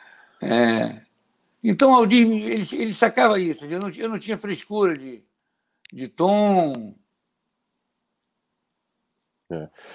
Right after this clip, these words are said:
Speaker 2: Ao mesmo tempo, ele, ele comenta naquele documentário, né, Dois Pra Lá, Dois Pra Cá,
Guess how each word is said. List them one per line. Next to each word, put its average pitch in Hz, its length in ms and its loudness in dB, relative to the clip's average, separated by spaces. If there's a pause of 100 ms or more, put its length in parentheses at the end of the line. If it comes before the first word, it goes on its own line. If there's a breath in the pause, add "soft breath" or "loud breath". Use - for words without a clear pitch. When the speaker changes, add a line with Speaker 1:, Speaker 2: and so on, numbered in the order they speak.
(280 loud breath)
Speaker 2:
Ao - 80 -2
mesmo 160 260 2
tempo, 175 260 4
ele, 175 240 6
ele 156 200 6
comenta 139 520 6
naquele 113 400 6
documentário, 107 760 6
né, 113 120 8
Dois 98 220 4
Pra 95 160 4
Lá, 92 120 8
Dois 90 160 2
Pra 87 160 2
Cá, 123 360 4